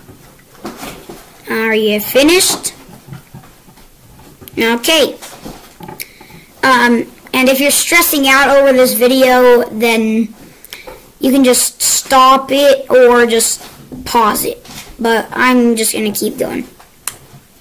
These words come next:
Um, now, his tail. Okay, okay. Chipmunk. The chipmunks have a straight tail or a bushy tail.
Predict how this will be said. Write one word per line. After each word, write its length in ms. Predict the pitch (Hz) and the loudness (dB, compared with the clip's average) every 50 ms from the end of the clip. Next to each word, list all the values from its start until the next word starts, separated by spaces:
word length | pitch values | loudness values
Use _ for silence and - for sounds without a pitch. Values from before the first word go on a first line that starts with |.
| _ _ - - _ _ - _ _ _ _ _ _ _ _ - _ - - - - - - - - - - _ - | _ _ -20 -20 _ _ -20 _ _ _ _ _ _ _ _ -20 _ -20 -20 -18 -18 -18 -18 -14 -14 -16 -14 _ -4
Um, 580 | 247 240 233 240 233 233 233 226 220 226 226 - - - - 131 - - - - _ _ _ _ _ - - - - _ _ _ _ _ _ _ _ _ _ _ _ _ _ _ _ _ _ - _ _ _ _ - | 0 2 2 2 2 2 0 -2 -2 -4 -6 -10 -14 -20 -20 -20 -20 -20 -20 -20 _ _ _ _ _ -20 -20 -20 -20 _ _ _ _ _ _ _ _ _ _ _ _ _ _ _ _ _ _ -20 _ _ _ _ -2
now, 640 | 262 254 269 262 247 233 220 220 220 240 285 320 - - - - _ - - - - _ _ - - _ _ _ - _ _ _ _ _ _ _ _ _ _ _ _ _ _ _ _ _ _ _ _ _ _ _ - - _ _ _ - | 0 0 2 2 2 2 0 0 0 0 0 -2 -4 -10 -20 -20 _ -20 -20 -20 -20 _ _ -20 -20 _ _ _ -20 _ _ _ _ _ _ _ _ _ _ _ _ _ _ _ _ _ _ _ _ _ _ _ -20 -20 _ _ _ -6
his 220 | - 247 240 - | -4 -4 -4 -2
tail. 720 | - - - - 254 262 285 294 285 247 190 - - - - - - | -4 -6 -2 0 2 2 2 2 2 0 -2 -4 -8 -10 -6 -4 -4
Okay, 320 | 247 247 254 214 - - - - | -2 -2 -2 -4 -4 -6 -6 -6
okay. 200 | - - - - - 131 - - - - - - - - - - - - - - - - - - - - - _ - | -6 -6 -8 -10 -8 -8 -8 -8 -8 -8 -12 -12 -14 -14 -18 -20 -20 -20 -20 -20 -20 -20 -20 -20 -20 -20 -20 _ -6
Chipmunk. 560 | - - 339 370 - 311 370 - - - - - - - - | -4 -2 -2 0 0 0 -2 -2 -2 -6 -12 -16 -18 -14 -6
The 120 | - 254 233 | -4 -4 -2
chipmunks 500 | - - - - 359 370 381 381 370 - | -2 0 0 0 0 2 0 0 0 0
have 160 | 320 285 240 | 0 0 0
a 60 | 247 | -2
straight 460 | - - - - 285 359 370 359 - | -4 -4 -4 -2 0 0 0 0 -2
tail 300 | - 381 349 359 359 359 | -2 0 0 2 2 2
or 120 | 339 330 302 | 2 2 2
a 60 | 254 | 0
bushy 380 | 208 202 269 262 - - 214 | 2 2 0 0 0 -2 -4
tail. 440 | 208 - 240 - - - - - - | -6 -4 -4 -4 -6 -6 -8 -12 -16